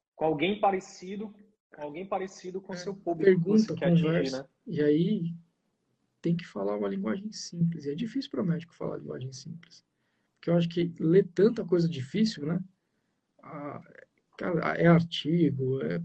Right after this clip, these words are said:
Speaker 2: putz, nossa. Às vezes o pessoal me pa-,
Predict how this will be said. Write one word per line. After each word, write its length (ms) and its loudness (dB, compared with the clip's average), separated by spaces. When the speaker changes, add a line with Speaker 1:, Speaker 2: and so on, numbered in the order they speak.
Speaker 2:
putz, 440 -10
nossa. 460 -8
Às 160 -4
vezes 300 0
o 80 -8
pessoal 300 2
me 100 0
pa-, 240 -12